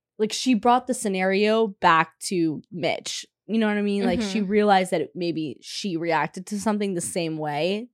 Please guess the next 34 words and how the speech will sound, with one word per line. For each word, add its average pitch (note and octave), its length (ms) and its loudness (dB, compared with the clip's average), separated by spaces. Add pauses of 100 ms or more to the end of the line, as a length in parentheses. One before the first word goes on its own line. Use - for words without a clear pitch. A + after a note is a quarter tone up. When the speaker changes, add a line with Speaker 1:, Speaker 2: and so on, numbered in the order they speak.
(100)
Speaker 1:
to - 80 -6
Scott F3+ 500 2
that A#3 60 6
Speaker 2:
Right. G#3+ 120 6
Speaker 1:
gave F3 240 -2
him E3+ 320 -6
the F3 80 -4
same E3 360 -4
red D3+ 180 -4
flags A#2+ 320 -4
that D#3+ 140 -2
Mitch G#3 240 0
got. - 340 -6 (140)
Speaker 2:
Mm-hmm. A3 460 -4 (320)
Speaker 1:
Um, D3+ 360 -2 (440)
which G#3 260 6
is F#3 400 -4
exactly F3 500 0
what C#3 140 -4
that C#3+ 180 0
was. A#2+ 240 0
Like, F3 140 -4
she - 160 -2
just B3+ 180 0
want-, C#4 200 -2
she's B3 200 0
just - 300 -6
so G3 180 2
desperate F#3 420 -2
to - 100 -20
be F#3 160 -6
loved, C#3 460 -2
and - 140 0
I F3 160 -4